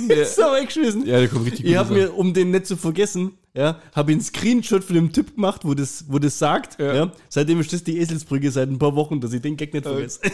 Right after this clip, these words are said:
Speaker 1: gut.
Speaker 2: <laughs> Super.
Speaker 1: Naja, wo wir letztes Mal dann, äh, auf dem Weihnachtsmarkt waren, sind wir, ähm, am, am Regenbogen, wie, nee, heißt der Regenbogenbaum?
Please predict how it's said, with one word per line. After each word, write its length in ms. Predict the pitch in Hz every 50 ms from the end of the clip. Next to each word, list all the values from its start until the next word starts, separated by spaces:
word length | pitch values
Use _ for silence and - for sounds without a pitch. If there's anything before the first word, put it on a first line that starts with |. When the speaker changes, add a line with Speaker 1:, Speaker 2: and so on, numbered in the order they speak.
| - - -
Speaker 1:
gut. 180 | - 131 381 370 -
Speaker 2:
<laughs> 40 | - 370 - - - - 453 - - _ - - - - - - - _ _ _ _ - -
Super. 260 | - - - - 139 123
Speaker 1:
Naja, 160 | 123 131 123 - - - - - -
wo 120 | 143 139
wir 100 | 156 170
letztes 440 | 160 165 196 202 - - 208 - -
Mal 200 | 165 165 180 190
dann, 160 | 180 180 180
äh, 40 | 147
auf 280 | 139 147 147 127 139 -
dem 100 | 143 123
Weihnachtsmarkt 640 | 143 190 208 190 160 - - 151 147 156 147 -
waren, 280 | 147 147 156 165 170 165 -
sind 360 | 151 - - 165 190 185 -
wir, 440 | 180 175 170 165 160 156 156 147 - -
ähm, 520 | - 131 135 135 135 131 135 131 131 131 131 127 120 -
am, 240 | - 123 123 123 127
am 220 | 131 127 123 120 113
Regenbogen, 680 | 110 135 147 156 160 156 143 143 139 139 135 135 127 123
wie, 80 | 120
nee, 160 | 120 123 127
heißt 200 | 123 135 143 -
der 80 | - 123
Regenbogenbaum? 680 | 143 151 143 - 147 143 143 139 135 135 143 147 147